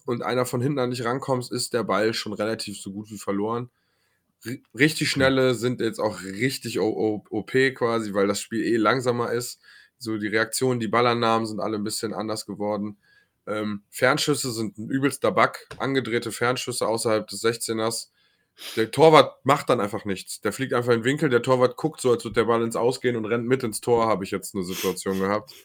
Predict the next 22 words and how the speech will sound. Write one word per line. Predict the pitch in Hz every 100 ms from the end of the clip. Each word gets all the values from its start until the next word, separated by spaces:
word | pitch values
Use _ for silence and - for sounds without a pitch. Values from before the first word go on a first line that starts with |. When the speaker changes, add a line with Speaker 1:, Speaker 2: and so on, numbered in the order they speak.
| _ - - - _
Speaker 1:
Äh, | 107 104 104 - _ _ _ _ -
gut, | 131
verbuggt | - 120 139 139
ist | 156 151
es, | 156 330
Speaker 2:
<laughs> | 233
Speaker 1:
ähnlich | 135 135 123
wie | 120
das | 120
davor. | - 117 135 143 143
Wir | 123
haben | 120
auf | 117
der | 117 123
Xbox, | - 120 117
wenn | 117
wir | 113 104
zu | 107
zweit | - 113 113
Karriere | - 110 117 120
gespielt | 113 - 123
haben, | 117 120